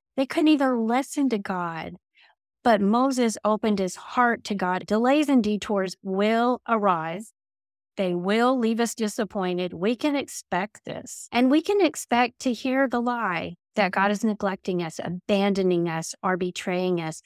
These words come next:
But we're at a crossroads, and we need to realize at this point we have a choice. Will we let our disappointments drive us away from God, or will they drive us deeper into the heart of God?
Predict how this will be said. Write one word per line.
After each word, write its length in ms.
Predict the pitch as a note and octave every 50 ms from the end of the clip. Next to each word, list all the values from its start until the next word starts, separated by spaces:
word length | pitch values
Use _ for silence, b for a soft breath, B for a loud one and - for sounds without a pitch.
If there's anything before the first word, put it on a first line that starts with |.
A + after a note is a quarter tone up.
| B B B B B -
But 160 | B3+ A#3+ A#3
we're 200 | A#3+ C4 B3+ - -
at 240 | - A#3+ C4+ C#4 D4+
a 80 | C#4
crossroads, 720 | - - - A3 G3+ G#3+ G#3+ - - G3+ F#3+ F3+ F3+ F3 -
and 80 | F#3+
we 120 | G3 F#3+ F#3+
need 260 | F#3+ G3 G3+ A3 A3
to 100 | D4+ D#4
realize 440 | D4+ C4+ A#3 G#3+ G#3+ G#3 G3+ F#3 G3+
at 120 | F#3 F#3
this 180 | - B3 A#3+ -
point 300 | - - A3+ G#3+ - -
we 100 | A#3 C4+
have 120 | C#4 C4
a 40 | B3+
choice. 800 | - - - - D4+ D4+ D#4 G#3+ - - F#3 - - - - - _ B B B B B B _ -
Will 160 | A3 A#3 A#3+
we 160 | A#3+ C4 C#4+
let 200 | D4+ D4+ D4 C#4
our 120 | A#3+ G#3 G3
disappointments 720 | F#3+ G#3 G3+ - A3 - - G#3 G3 G3 F#3+ F#3 F#3+ -
drive 240 | - G3+ F#3+ G3 F#3
us 120 | F3 -
away 360 | - E3 D#3+ E3+ F#3+ G#3+ C#4 D4+
from 220 | - B3 G#3 F#3
God, 440 | E3 E3 D3 D3+ D#3 E3 F#3 G#3 A#3 - _ _ _ _ _ _ _
or 260 | - C#4+ E4 F#4 F4
will 240 | C#4 C4 C4+ C#4+ D4+
they 180 | C#4 D4+ D4 C#4
drive 280 | A3 - A#3+ B3 B3
us 120 | C4+ C4 -
deeper 600 | A3+ G3 F#3 G#3+ A3+ B3 - - C4+ C4+ C4+ - -
into 280 | - A#3+ B3 A#3 B3+ A#3
the 80 | A#3+
heart 540 | A3+ A#3 - - - - A3 A#3 B3 C4 C4
of 160 | B3 G#3+ G3+
God? 520 | F#3 F3 D#3 C#3+ C3+ C#3+ D3+ - - D#3+